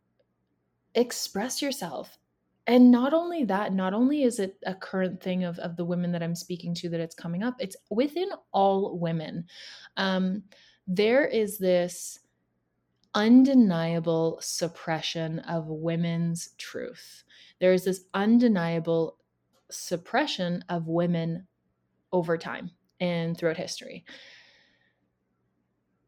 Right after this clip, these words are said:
If you are a woman, there is probably a voice within you, deep within you, that is quiet, that speaks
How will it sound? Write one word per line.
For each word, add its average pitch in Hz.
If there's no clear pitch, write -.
If 233
you 262
are 311
a 277
woman, 170
there 196
is 165
probably 220
a 196
voice 180
within 170
you, 165
deep 233
within 160
you, 180
that 170
is 190
quiet, 165
that 165
speaks -